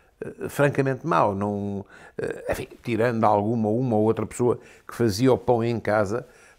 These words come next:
passámos um, um, uns bons anos, eh, em que o pão era feito naquelas carcaças e tal, sem grande gosto. E, e, e isto é como tudo, desabituámos-nos todos de comer,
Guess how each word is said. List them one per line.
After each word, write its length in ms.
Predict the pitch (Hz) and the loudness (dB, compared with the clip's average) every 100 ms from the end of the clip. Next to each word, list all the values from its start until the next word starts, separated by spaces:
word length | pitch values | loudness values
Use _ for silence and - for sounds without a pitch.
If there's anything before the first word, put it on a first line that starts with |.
| - | -4
passámos 840 | 135 - 113 113 120 127 127 - | -2 2 2 2 0 2 0 -2
um, 520 | 113 123 120 113 110 107 - - - | -8 -6 -4 -4 -6 -8 -16 -20 -14
um, 920 | - 98 - 123 117 - 92 127 135 | -10 -8 -6 -8 -6 -8 -8 -2 2
uns 120 | 113 87 | 2 2
bons 440 | 95 131 117 92 | 2 4 4 6
anos, 540 | 117 110 107 110 - - - - - | 6 6 4 0 -6 -18 -20 -20 -6
eh, 280 | - 117 113 - - | 2 2 2 -4 0
em 160 | 196 175 | 2 2
que 160 | - | 2
o 60 | 135 | -2
pão 360 | - 131 127 127 | 2 0 0 -2
era 240 | 117 117 | -2 -2
feito 580 | - 127 123 104 113 101 - - | -2 0 0 0 -8 -8 -10 -12
naquelas 400 | 110 107 123 113 | -10 -4 -2 -2
carcaças 720 | - 110 - 170 131 - 95 | -6 -6 2 2 2 -2 -6
e 80 | 104 | -6
tal, 380 | 92 139 143 113 | 0 4 4 2
sem 640 | - 110 113 110 110 113 | -4 -8 -8 -8 -6 -4
grande 360 | 110 135 131 110 | 0 2 2 -4
gosto. 720 | 107 135 151 143 - 139 135 - - - - | -6 -2 -2 -2 -8 -10 -10 -14 -20 -16 -8
E, 80 | |
e, 320 | 415 - 190 180 185 | -8 -4 -4 -2 -2
e 40 | |
isto 120 | 180 180 | -2 -2
é 60 | |
como 180 | 170 170 | 0 -2
tudo, 320 | 160 208 - | -2 -4 -4
desabituámos-nos 1120 | 95 - 110 123 139 131 110 135 156 143 117 - | -12 -8 -2 2 2 0 0 2 4 2 -2 -2
todos 320 | 143 143 - | 0 0 -2
de 80 | - | -16
comer, 400 | - 131 147 143 | -6 2 2 2